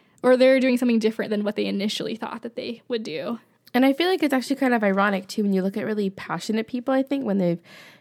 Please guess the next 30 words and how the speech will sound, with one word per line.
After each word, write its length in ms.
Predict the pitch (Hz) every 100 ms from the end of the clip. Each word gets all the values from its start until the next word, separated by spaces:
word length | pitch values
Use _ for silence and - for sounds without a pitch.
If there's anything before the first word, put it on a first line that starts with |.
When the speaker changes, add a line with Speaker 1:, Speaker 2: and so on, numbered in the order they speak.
| _
Speaker 2:
really 240 | - 180 170
perfected, 560 | 190 175 170 185 175
like, 160 | 196 170
a 60 | 180
craft, 520 | - - 170 165 -
like 180 | 165 165 - -
an 140 | 185 -
English 400 | 165 165 165 -
major 360 | 160 170 160
or, 240 | - 165 156
like, 300 | 156 151 - _ _ _ _ _ -
um, 400 | 170 160 180 180 - _ _ _ _ _ _ _ _ _ _ _
I 40 | -
mean, 60 |
that's 160 | 247 240
not 100 | 269
a 40 |
good 160 | 262 220
example. 540 | 214 - 214 262 254 - _ _ _ _
No, 140 | 302 311
it 80 |
could 180 | 311 202
be. 200 | - 240 -
Like, 140 | 233
an 80 | 254
English 300 | 294 302 202
major 240 | 190 185 -
or 120 | 185
a 80 | 190
musician, 580 | 202 208 277 - 190